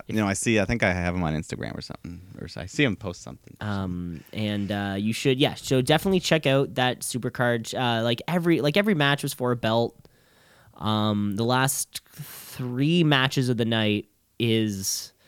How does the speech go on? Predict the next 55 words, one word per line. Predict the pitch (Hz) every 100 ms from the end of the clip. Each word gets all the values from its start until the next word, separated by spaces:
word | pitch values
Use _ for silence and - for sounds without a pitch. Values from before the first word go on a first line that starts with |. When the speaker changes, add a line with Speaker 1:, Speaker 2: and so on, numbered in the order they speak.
| _ _ _ _ _ _ _ _ _ 104
Speaker 1:
like, | 110
not, | 110 113 98
is, | 120 110
like, | 113 107
seventy-five | 117 110 110 104
percent | 110 113
of | 101
the | 101
card. | 156 - -
<laughs> | 202 -
It's, | 226 208 226
like, | 175
seventy-five | - 156 147 151 135
percent | 143 127 123
of | 120
the |
card. | 110 110 101 98 _
Speaker 2:
<laughs> | - - - - -
Like, | 90 101
the | 90
Speaker 1:
Uh, |
Speaker 2:
length? | 95 113 123 - -
Speaker 1:
yeah, | 107 120 113 107 113
I | 107
think | 131 139
I |
remember | 147 147 156
Speaker 2:
Yeah. | 143
Speaker 1:
it | -
being, | 127 127
I, | 120 143 151
I, | 165 160 147
I |
remember | 160 165 196
it | 208
feeling | - 147 151 156 135
like, | 127 117 - -
uh, | 92
the | 80 90 - 80 98 123 67 67 62 101 139
last, | 147 156 -
I | 131
remember | 160 202
feeling | - 156
like | 139
the | 123
last | 127 -
three | 131 120
matches | 110 113 131
were, | 120
like, | 107
an | 110
hour | 101 101
and |
a | 104
half. | 107 147 -